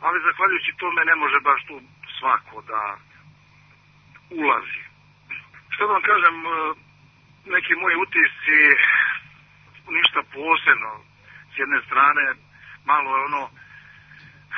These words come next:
vraća čoveka u neka stara vremena kad je se služilo na otvorenom i neku prisnost sa vernicima tokom služenja. A verovatno su utisci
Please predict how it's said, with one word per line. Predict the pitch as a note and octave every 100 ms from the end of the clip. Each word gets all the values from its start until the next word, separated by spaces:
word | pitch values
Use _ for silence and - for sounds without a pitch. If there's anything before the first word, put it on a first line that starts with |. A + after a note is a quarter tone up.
| - C3
vraća | D#3+ D#3+ D3+ C#3 -
čoveka | C#3+ C#3 D#3 - D3+ C#3 C3+ B2 - - - - - _ _ _ _
u | - D4 -
neka | - - C#3+ - - -
stara | - D3 C3+
vremena | B2+ C3 C#3 D3 B2 -
kad | A#2+
je | A#2+ A2+
se | - -
služilo | B2+ B2 A#2 A2
na | A2 A2 A2+
otvorenom | A#2 - A#2 A2+ A2 A2 G#2+
i | A2
neku | A#2 A#2 -
prisnost | - E3+ - A#2 G2 - A#2+ G#2 - - - - - - -
sa | C3
vernicima | A#2 C3+ B2+ A#2+ - A#2 G#2 G2+ - _ _ _ - _ _ _ _ _ - -
tokom | B2+ B2+
služenja. | A#2+ B2 C#3 C#3+ B2+ A#2 A2 - - - - -
A | B2
verovatno | B2+ C#3 E3 E3 D#3
su | - D#3 D3+
utisci | E3 - C#3 B2+ -